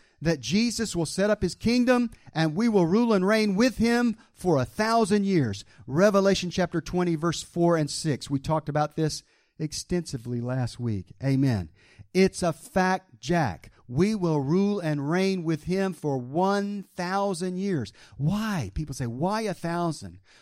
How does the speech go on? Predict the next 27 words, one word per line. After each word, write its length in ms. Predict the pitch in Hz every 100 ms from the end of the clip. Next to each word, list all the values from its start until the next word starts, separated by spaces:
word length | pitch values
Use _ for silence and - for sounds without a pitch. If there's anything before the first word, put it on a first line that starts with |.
| -
Well, 180 | 147 170
I 120 | 214
happen 380 | 190 190 196 175
to 80 | 156
believe 540 | 151 160 175 190 185 _ - _ _ _ _ _ _ _ _ _ -
that 240 | 151 170
man 440 | 147 160 202 220
has 240 | 180 180 135
been 240 | 170 165
given 320 | 131 208 202
the 160 | 185 175
earth 320 | 185 226 214
for 680 | - - - - 156 151 131
six 580 | - - - 262 - -
thousand 600 | 220 208 202 180 175 170
years. 580 | 180 214 247 - - - _ _ _ _ _ _ -
Each 280 | 220 240 208
of 100 | 185
those 480 | 190 196 196 180 165
represents 520 | 185 165 147 170 -
a 80 | 123
day 400 | 156 180 196 190
in 100 | 160
the 80 |
mind 340 | 156 170 175 160
of 120 | 131
God. 480 | 156 170 208 214